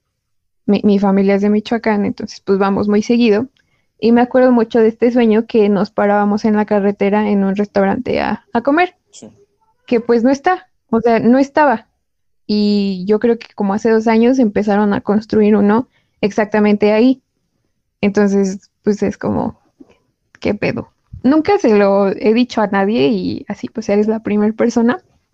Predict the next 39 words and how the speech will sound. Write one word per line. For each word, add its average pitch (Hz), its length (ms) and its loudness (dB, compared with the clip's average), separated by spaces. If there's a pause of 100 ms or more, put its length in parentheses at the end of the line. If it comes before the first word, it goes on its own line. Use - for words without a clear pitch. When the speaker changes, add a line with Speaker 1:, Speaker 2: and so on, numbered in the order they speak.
(1200)
Speaker 1:
Pero, 226 580 2
no 254 180 4
sé, 277 180 0
es 262 120 2
muy 285 160 2
raro. 240 360 2
A 214 80 2
mí 233 160 4
me 247 160 4
parece 208 340 0
muy 208 160 2
raro 196 320 -2
y 226 100 -2
no 196 140 -2
es 208 100 -6
como 208 200 -4
que - 340 -12
sienta 208 400 -2
que 208 160 -6
yo 113 140 -4
veo - 120 -2
el 220 80 -2
futuro, - 580 -6
un 240 100 -2
pedo - 200 -2
así. 302 380 -4 (920)
Porque 202 440 -2
en 208 120 2
algún 226 280 4
momento 247 340 2
lo 208 140 2
pensé 202 260 -2
y 196 60 0
luego 190 180 -2
dije - 180 -8
como, - 220 -10
"Ay, 240 240 -8
no 339 100 -8
mames". 214 340 -4